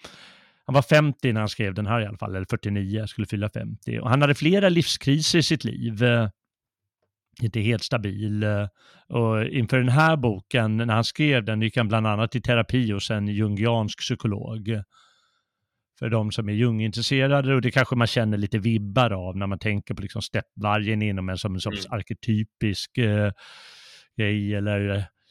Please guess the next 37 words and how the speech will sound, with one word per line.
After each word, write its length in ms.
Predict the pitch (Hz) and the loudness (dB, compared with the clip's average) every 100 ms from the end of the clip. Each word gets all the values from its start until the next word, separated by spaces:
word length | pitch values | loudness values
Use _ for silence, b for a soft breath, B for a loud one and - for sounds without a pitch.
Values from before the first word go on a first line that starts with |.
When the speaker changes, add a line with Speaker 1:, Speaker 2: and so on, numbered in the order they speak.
| _ | _
Speaker 1:
olika 340 | 139 110 117 | 0 0 0
delar 320 | 110 120 113 110 | 2 2 4 2
av 60 | |
personligheten 1080 | - 110 127 120 120 123 117 107 98 - 107 | 0 2 4 4 4 4 4 2 -2 -4 -4
då 240 | 92 90 95 | -2 -4 -4
som, 420 | - 92 87 90 | -4 -6 -6 -6
eh, 160 | 92 95 _ _ _ _ _ _ _ _ | -6 -8 _ _ _ _ _ _ _ _
Speaker 2:
Det 160 | 110 110 | -4 -4
förklarar 460 | 131 127 120 110 92 | -2 -2 0 0 0
faktiskt 380 | 98 - 85 101 | -6 -8 -12 -8
jättemycket. 640 | 90 - 90 107 110 - _ _ _ _ _ _ | -10 -12 -14 -14 -16 -20 _ _ _ _ _ _
Speaker 1:
Jaha, 680 | 123 123 123 123 110 139 123 | 2 4 4 4 2 2 0
ja. 340 | - 98 95 95 - | -2 -2 -2 -6 -12
Jag 180 | 120 | -14
vet 220 | 123 147 147 | -12 -8 -2
inte, 140 | 135 | 0
om 120 | 135 | 2
han, 460 | 139 135 147 147 147 - B B | 4 4 4 2 0 -4 B B
som 220 | - 151 | -4 2
alla 180 | 147 147 | 4 4
författare 640 | - 156 156 - - 160 139 | 2 0 0 -2 -2 0 2
så 120 | 156 | 2
är 100 | 139 | 2
det 60 | |
inte 200 | 139 143 | 2 0
så 160 | 131 139 | 0 2
att, 140 | 131 - | 0 0
ja, 200 | 139 131 | -2 0
men 120 | 131 | 0
nu 100 | 143 | -2
ska 160 | - 139 | -2 -6
jag 60 | |
applicera 580 | 143 - 143 151 151 147 | -8 -4 -2 -2 -2 -2
lite, 420 | 139 120 147 139 | -6 -4 0 2
lite 300 | 135 131 117 | 2 0 0
Jung 460 | 135 151 151 135 123 | 4 4 4 2 0
på 340 | - 127 120 | 0 2 2